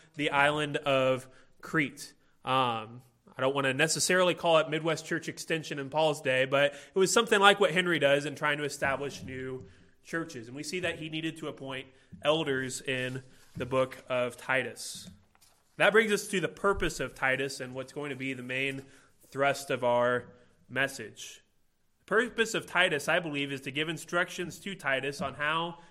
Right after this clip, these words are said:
to establish and maintain a healthy church. What does it mean for a church to be healthy? What does it mean for a church to be functioning properly? Paul uses the phrase in verse five,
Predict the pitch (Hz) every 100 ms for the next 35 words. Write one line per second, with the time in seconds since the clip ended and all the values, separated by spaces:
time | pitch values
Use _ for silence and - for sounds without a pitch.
0 | - _ _ _ - 147 127 - 165 175
1 | 190 175 160 156 170 165 175 175 135 170
2 | 165 165 131 - 147 - - - - -
3 | _ _ _ - 143 190 180 180 175 139
4 | 185 170 - 143 151 185 190 196 190 190
5 | - 160 156 165 160 160 139 135 - 165
6 | - 143 135 - 175 170 175 156 147 143
7 | - - _ - 165 170 170 143 135 147
8 | - 151 156 160 160 147 156 151 143 139
9 | 160 151 143 139 139 - 139 139 135